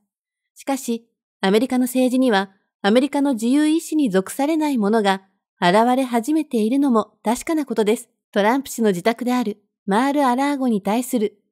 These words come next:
突撃的家宅捜査事件を例えにすると、エフビーアイには不透明で違法な行為があったとして、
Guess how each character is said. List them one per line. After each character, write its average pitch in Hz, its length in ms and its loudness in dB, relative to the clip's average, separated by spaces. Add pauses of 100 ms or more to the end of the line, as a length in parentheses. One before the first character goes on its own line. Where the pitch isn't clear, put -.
(180)
突 190 260 -2
撃 277 220 -2
的 277 240 -6
家 226 120 -6
宅 277 220 -2
捜 277 220 -2
査 285 140 -2
事 285 120 -4
件 285 240 -2
を 196 80 0
例 226 280 0
え 254 40 2
に 262 100 0
す 226 140 -4
る 190 100 -4
と、 180 220 -6 (480)
エ 196 100 2
フ 220 100 2
ビ 247 160 0
ー 247 60 4
ア 247 40 2
イ 254 60 0
に 214 140 0
は 180 220 0 (180)
不 - 140 -20
透 311 200 0
明 262 220 0
で 185 260 0
違 185 120 -2
法 269 200 2
な 285 160 0
行 311 240 0
為 277 100 -2
が 202 120 4
あ 220 40 4
っ - 80 -6
た 302 120 -8
と 285 100 -6
し 262 100 -10
て、 202 200 -8